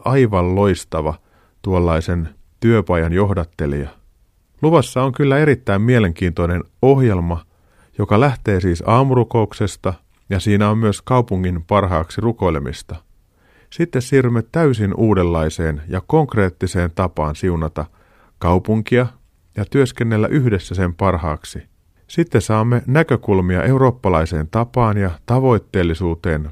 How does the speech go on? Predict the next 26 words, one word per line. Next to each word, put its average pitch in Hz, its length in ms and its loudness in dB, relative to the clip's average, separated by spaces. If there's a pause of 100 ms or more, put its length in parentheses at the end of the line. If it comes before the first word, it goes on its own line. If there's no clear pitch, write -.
kotikaupunkimme 95 1000 -2
siunaamisessa. 78 840 -4 (640)
Ennen 90 280 2
tämän 131 280 2
sisällön 127 440 2
avaamista 104 720 0
palautan 120 460 2
nyt 143 180 -2
hieman 135 300 2
mieliin 90 580 2 (100)
viime 92 300 0
viikon 127 320 2
ohjelman 95 360 2
sisältöjä. 78 640 -2 (640)
Kansanraamattuseuran 135 960 2
Helsingin 107 480 0
työntekijä 92 640 0 (160)
Päivi 82 300 -2
Peittola 123 580 0
kertoi, 90 560 -2 (500)
miten 135 340 4
hän 104 220 0
varasi 113 320 2
päivän 127 400 2
rukoukseen 90 720 0
ja 85 100 0